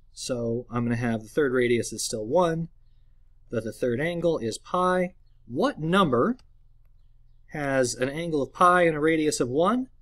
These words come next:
on the complex plane? That's negative one. And the fourth root, the fourth fourth root,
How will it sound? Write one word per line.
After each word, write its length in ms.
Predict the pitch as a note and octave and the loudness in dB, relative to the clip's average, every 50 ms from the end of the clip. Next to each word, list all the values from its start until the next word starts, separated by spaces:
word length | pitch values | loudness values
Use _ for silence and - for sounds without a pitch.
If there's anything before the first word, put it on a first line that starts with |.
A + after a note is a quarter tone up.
| - - | -20 -14
on 120 | - B2 A#2+ | -6 -4 -4
the 60 | B2 | -2
complex 440 | - - F3+ F3+ E3+ - E3+ D3 - | 0 0 0 0 0 0 -2 -2 -2
plane? 380 | - - F#3 F#3+ G#3 A3+ G#3 D3+ | -4 -4 -2 0 2 2 2 2
That's 560 | - F3 G#3 A#3 A#3 - - - - - - - - - _ - - - - - - - | 2 0 0 0 -2 -2 -6 -6 -6 -8 -12 -18 -20 -20 _ -20 -20 -20 -20 -20 -20 -16
negative 520 | D3 D3+ D#3+ E3+ F3+ - F3 F3+ F3+ D#3+ | -12 -8 -6 -4 -4 -2 0 -2 -2 -2
one. 320 | D3+ D3 B2+ A2 G2+ F#2+ - - - - - - - - - - - - - - - - - - - - - - - - - - - - - - - - - - - - - - - - - - - - - - - - - - - - - - - - - - - - - - - - - - - - - - - - - - - - - - - - - | -2 -4 -6 -6 -6 -10 -16 -20 -20 -20 -20 -20 -20 -20 -20 -20 -20 -20 -20 -20 -20 -20 -20 -20 -20 -20 -20 -20 -20 -20 -20 -20 -20 -20 -20 -20 -20 -20 -20 -20 -20 -20 -20 -20 -20 -20 -20 -20 -20 -20 -20 -20 -20 -20 -20 -20 -20 -20 -20 -20 -20 -20 -20 -20 -20 -20 -20 -20 -20 -20 -20 -20 -20 -20 -20 -20 -20 -20 -20 -20 -20 -20 -20 -20 -20 -14 -6
And 460 | F#3 G3 G3 G3 F#3+ F#3+ F#3 F#3 - - - - _ _ - - | -4 -2 0 2 2 2 2 0 -2 -8 -18 -20 _ _ -16 -16
the 60 | - | -14
fourth 400 | - - - A3+ C4 C4 B3+ - | -14 -6 0 2 4 4 2 2
root, 280 | B2+ B2 C#3 A#3+ A3+ - - - - - - - - - - - - - - | 2 2 2 2 0 -4 -12 -20 -20 -20 -20 -20 -20 -20 -20 -20 -20 -12 -4
the 100 | - B2+ | -2 -2
fourth 440 | - - G#3 A#3 A3+ - - - - - | 2 6 8 8 8 6 0 -10 -20 -20
fourth 400 | - - F3 E3 D3 C#3 - B2+ | -6 2 6 6 6 6 4 0
root, 260 | A2 A#2+ F3+ F#3+ | 0 0 -2 -4